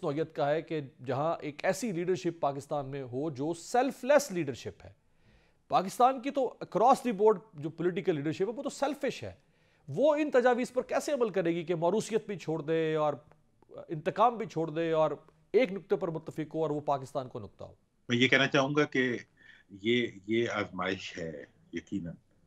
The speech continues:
Speaker 2: लेकिन मैं ये समझता हूँ कि अगर आज हमारी सियासी क़यादत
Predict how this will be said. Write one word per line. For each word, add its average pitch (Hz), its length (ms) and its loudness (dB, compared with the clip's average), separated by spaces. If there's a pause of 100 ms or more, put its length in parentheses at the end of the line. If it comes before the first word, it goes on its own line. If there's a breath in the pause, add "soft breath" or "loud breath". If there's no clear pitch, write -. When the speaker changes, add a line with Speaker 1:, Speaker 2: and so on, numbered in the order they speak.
(380 soft breath)
Speaker 2:
लेकिन 117 280 0
मैं 117 100 6
ये 117 120 6
समझता 113 480 0
हूँ 117 360 0
कि 107 120 -2
अगर 104 400 2 (640 loud breath)
आज 117 460 4 (500)
हमारी 117 280 0
सियासी 117 440 -4
क़यादत 104 540 -4